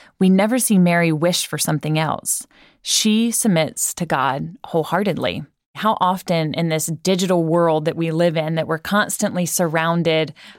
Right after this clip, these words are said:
by the images of the perfect husband, the perfect wife, the perfect house, the perfect clothes, even your perfect food. Everybody's taking pictures on Instagram of their plated food.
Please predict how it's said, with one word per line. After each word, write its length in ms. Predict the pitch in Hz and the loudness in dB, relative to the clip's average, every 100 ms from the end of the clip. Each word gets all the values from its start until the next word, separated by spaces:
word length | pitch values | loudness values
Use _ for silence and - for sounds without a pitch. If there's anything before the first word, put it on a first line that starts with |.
| _ | _
by 240 | 175 160 | 0 0
the 160 | 160 - | 0 0
images 400 | 180 180 170 160 | 0 0 0 -2
of 140 | 156 | -4
the 60 | 151 | -6
perfect 500 | - 185 170 180 - - - | -4 -2 -2 -4 -8 -14 -4
husband, 580 | - 175 160 170 170 160 | 0 0 2 0 0 -2
the 60 | |
perfect 380 | - 214 208 160 | 0 0 0 -2
wife, 400 | 160 170 170 165 | 0 0 0 -4
the 80 | 165 | -4
perfect 380 | 196 202 226 - | -2 -2 -2 -2
house, 280 | 165 165 | -2 -2
the 80 | - | -4
perfect 360 | - 180 196 - | -4 -2 -2 -4
clothes, 720 | - 185 180 175 165 165 - - - - - | -2 2 4 4 0 -2 -6 -10 -20 -20 -6
even 280 | 190 208 226 | 0 2 4
your 120 | - | 2
perfect 340 | - 208 175 - | 0 0 -2 -4
food. 360 | - 220 156 | 2 2 4
Everybody's 420 | 165 180 175 170 - | 2 2 0 0 -2
taking 260 | 175 170 | -2 0
pictures 320 | 160 - 170 | 0 -4 -2
on 100 | 170 | 0
Instagram 520 | 180 190 - 151 160 160 | 2 2 0 -2 -2 0
of 60 | |
their 160 | 160 160 | 0 -2
plated 360 | - 175 165 | -2 0 0
food. 480 | 147 214 185 156 147 | -2 0 2 0 -4